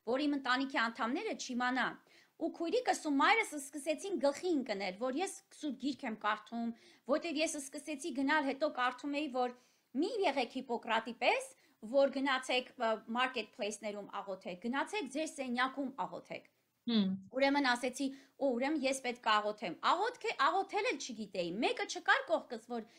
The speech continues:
Speaker 1: ինձ աղոթել սովորացներ, բայց ես հիշում եմ, Կարինե քույր, մեկ հատ, ը, կանգնած էի, ես բասի էի սպասում,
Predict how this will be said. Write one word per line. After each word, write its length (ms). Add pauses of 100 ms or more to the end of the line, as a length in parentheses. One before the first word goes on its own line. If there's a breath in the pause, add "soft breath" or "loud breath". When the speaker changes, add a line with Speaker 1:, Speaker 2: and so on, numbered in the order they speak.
(140 loud breath)
Speaker 1:
ինձ 220
աղոթել 480
սովորացներ, 840 (320 soft breath)
բայց 340
ես 220
հիշում 400
եմ, 100
Կարինե 460
քույր, 320 (420 soft breath)
մեկ 240
հատ, 240
ը, 220 (120)
կանգնած 640
էի, 280
ես 260
բասի 420
էի 160
սպասում, 640